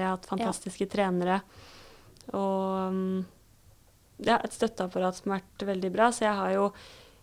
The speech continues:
Speaker 1: eh, sånn sett vært veldig heldig, som på en måte har kommet inn i et system tidlig som har fungert veldig bra, og som har støttet meg hele veien.
Speaker 2: Mhm. Det er veldig imponerende alt du har oppnådd. Det er, ehm, det blir spennende å se hvor, hva du gjør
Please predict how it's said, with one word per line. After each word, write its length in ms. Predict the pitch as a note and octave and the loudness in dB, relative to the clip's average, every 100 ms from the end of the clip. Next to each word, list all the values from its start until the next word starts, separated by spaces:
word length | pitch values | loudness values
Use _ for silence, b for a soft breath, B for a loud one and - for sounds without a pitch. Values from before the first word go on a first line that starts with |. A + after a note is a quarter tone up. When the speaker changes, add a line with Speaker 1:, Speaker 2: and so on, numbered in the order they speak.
| - | -6
Speaker 1:
eh, 520 | G3 F#3+ F#3+ F#3+ F#3 G3 | -2 0 0 -2 -2 -4
sånn 320 | - G3 F3 | -2 -2 2
sett 240 | - C4+ | 6 6
vært 280 | G3+ F#3 - | 6 2 0
veldig 220 | G3 F3+ | 0 2
heldig, 460 | F3 F#3+ E3 A3 B3+ | 0 -2 2 4 4
som 160 | G3+ | 2
på 40 | G3 | -2
en 140 | G3 | -2
måte 140 | F3+ F#3 | -2 -4
har 140 | F3+ | -4
kommet 400 | - F#3 F3 F3 | -4 -2 -2 -2
inn 120 | E3+ | -4
i 40 | E3+ | -4
et 80 | |
system 480 | E3+ F#3 - E3+ E3+ | -6 -8 -4 -2 -4
tidlig 480 | F3+ G#3 F3 D#3+ E3+ | -4 -2 0 0 -2
som 120 | - E3 | -2 -4
har 0 | |
fungert 460 | - F3+ E3+ E3+ - | -2 -2 -2 -2 -4
veldig 260 | E3+ E3 | -4 -2
bra, 220 | E3+ E3+ E3 | 2 2 2
og 60 | |
som 100 | - | -2
har 60 | F3+ | -4
støttet 420 | - F#3 E3+ D#3 | -4 -6 -6 -2
meg 140 | F3+ | -2
hele 240 | F#3 F3 F3 | 0 -2 -2
veien. 260 | F3 G#3 G#3 - - | 0 0 -2 -8 -6
Speaker 2:
Mhm. 320 | G#3+ F3 F#3 F#3 - | -2 -2 -6 -12 -12
Det 120 | G#3 | 0
er 120 | G#3 G#3 | 2 4
veldig 220 | G#3 F#3+ F#3 | 2 0 0
imponerende 260 | G3+ F#3+ | 2 4
alt 160 | F#3 F#3 | 2 2
du 80 | G3 | 0
har 140 | F3+ | 0
oppnådd. 240 | - A3+ | 0 0
Det 80 | G#3 | 4
er, 180 | G3 G3 | 4 4
ehm, 400 | G3 G3 F#3+ F#3+ - - - b b b - - | 2 2 0 -2 -4 -20 -20 b b b -20 -6
det 80 | G#3+ | -2
blir 100 | A3 | 0
spennende 280 | A3 G#3+ G3 | 4 4 4
å 40 | |
se 120 | F#3+ F#3 | 2 2
hvor, 240 | F3 E3+ E3+ | 2 -2 0
hva 200 | E3 E3+ | 0 0
du 60 | |
gjør 440 | F3 E3+ D#3+ E3 | 2 2 2 0